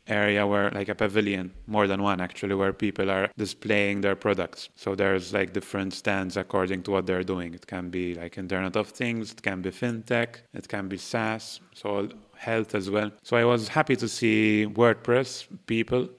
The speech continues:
exhibiting and also being present at the conference. We saw W P Engine, who's, I think it's the, they have been there for more than two years now with their stand and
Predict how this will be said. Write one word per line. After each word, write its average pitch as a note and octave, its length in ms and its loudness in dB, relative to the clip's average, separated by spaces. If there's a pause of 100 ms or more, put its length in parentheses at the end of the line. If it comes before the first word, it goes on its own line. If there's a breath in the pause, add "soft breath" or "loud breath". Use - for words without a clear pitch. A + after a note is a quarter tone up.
exhibiting A#2 640 -4
and G#2 260 -4 (240)
also G2 640 -4
being A2 200 0
present A#2+ 420 2
at A#2 100 0
the G2+ 100 0
conference. B2+ 680 -2
We G2+ 80 -6
saw G2 320 2
W G2+ 300 0
P G#2+ 160 0
Engine, A2 460 -2 (100)
who's, G2 200 -6
I G2+ 140 0
think G2+ 340 -6 (200)
it's G2 180 -14
the, F#2+ 500 -8 (260)
they G#2 100 -2
have G2 200 -2
been G#2 280 2
there G2 160 2
for G2+ 220 2
more G2 400 0 (120)
than G2+ 380 -4
two G#2 200 0
years A#2 400 2
now B2 300 -4
with G2 140 -8
their G2 200 0
stand A#2+ 480 -2
and G2 280 -6